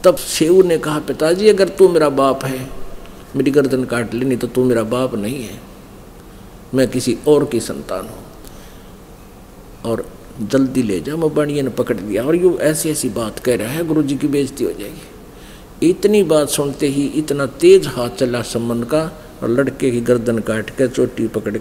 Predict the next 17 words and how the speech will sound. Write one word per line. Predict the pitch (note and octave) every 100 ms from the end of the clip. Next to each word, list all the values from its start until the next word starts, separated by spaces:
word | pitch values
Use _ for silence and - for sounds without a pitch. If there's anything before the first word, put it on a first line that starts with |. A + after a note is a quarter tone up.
| E3+
के | E3+ - - - - - - - - A2+
घर | A#2+ G#2+
ले | E2
आया | - - - - - - - - - - - - - - -
और | A#2
ताक | - D#3+ D#3+ D#3+ D#3
में | C3+
अलमारी | - D3+ D3+ E3 F3
के | E3+ E3
एक, | - D3+ - -
एक | E3 -
पार्ट | E3+ E3+ E3+
में | D#3+
रख | C3+ -
दिया | C3+ B2+
हिस्से | B2+ C3 - A#2+
में | F#2+